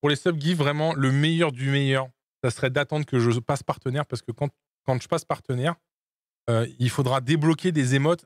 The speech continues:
avec les, les, les abonnements. Déjà, ça, j'en avais déjà parlé avant, mais en gros, quand, euh, quand le partenaire est débloqué, boum, là, faut bombarder les, les sub gifts. Comme ça, on peut, on peut débloquer un max d'émotes et, euh, et là, on est, on est bien, là.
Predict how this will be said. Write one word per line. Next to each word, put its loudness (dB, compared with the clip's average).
avec -2
les, 2
les, 2
les 0
abonnements. -4
Déjà, 0
ça, -2
j'en 0
avais 0
déjà -2
parlé -2
avant, 0
mais 0
en 2
gros, -2
quand, -2
euh, 2
quand -4
le -2
partenaire -2
est 0
débloqué, 0
boum, 2
là, 0
faut -10
bombarder -4
les, 0
les 0
sub -4
gifts. -6
Comme 2
ça, 2
on -2
peut, 4
on -2
peut -4
débloquer 2
un 0
max -6
d'émotes 0
et, 0
euh, -2
et -8
là, -2
on -2
est, -8
on -4
est 0
bien, -6
là. -20